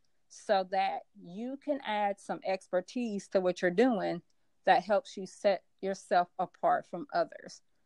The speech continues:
So always be ready to learn, be ready to take some advice and, um,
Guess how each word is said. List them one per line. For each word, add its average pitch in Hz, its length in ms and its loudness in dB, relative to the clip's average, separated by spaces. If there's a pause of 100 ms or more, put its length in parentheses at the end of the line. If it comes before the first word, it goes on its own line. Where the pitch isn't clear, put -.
(160)
So 180 420 4
always 233 920 -2 (200)
be 208 260 -6
ready 202 400 2
to 190 100 -2
learn, 190 440 -2
be 185 160 -4
ready 214 340 2
to 180 80 -6
take 196 360 0 (480)
some 220 580 0 (120)
advice 190 840 -2 (100)
and, 180 320 -6
um, 160 540 -6